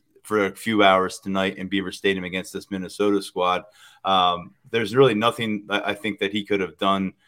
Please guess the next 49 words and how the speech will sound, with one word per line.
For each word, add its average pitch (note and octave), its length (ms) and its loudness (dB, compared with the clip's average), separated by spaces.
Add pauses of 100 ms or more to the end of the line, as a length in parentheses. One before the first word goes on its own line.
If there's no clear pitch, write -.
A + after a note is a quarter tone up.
(200)
uh, F#2+ 180 0
tonight G2+ 580 0 (200)
to A2 140 -4
get G#2 460 0
the, F#2+ 160 0
the F#2+ 160 -4
taste G#2+ 400 -4
out G#2 160 2
of G2+ 80 -6
people's G2+ 300 -2
mouth, G2 340 2 (160)
to, G2 200 0
to - 160 -20
kinda G#2 260 0
get G2 200 0
the, G2 380 2 (260)
maybe G#2+ 160 -2
the G2 100 0
P A2+ 220 -4
T A2+ 220 0
S G#2+ 180 4
D A2 320 2
from G2+ 280 0
some G#2+ 160 -4
of G2+ 60 0
the G#2 80 4
experience G2+ 420 0
they've G#2 140 2
had G#2 260 4
with G2+ 180 0
Sean G#2 260 2
Clifford-led G2 540 0
offenses G2 540 -2
in F#2+ 80 -4
the F2+ 100 -6
past. G2 460 2 (480)
A B2+ 40 2
lot C3+ 120 12
of B2+ 60 4
it's A2+ 100 -6
gonna A2 180 -2
come G#2+ 180 0
down G2+ 180 4
to F#2+ 40 -2
next F#2+ 280 -4
week F#2+ 280 -4
against G2+ 300 -2
Ohio F#2+ 300 4
State. F#2+ 400 -4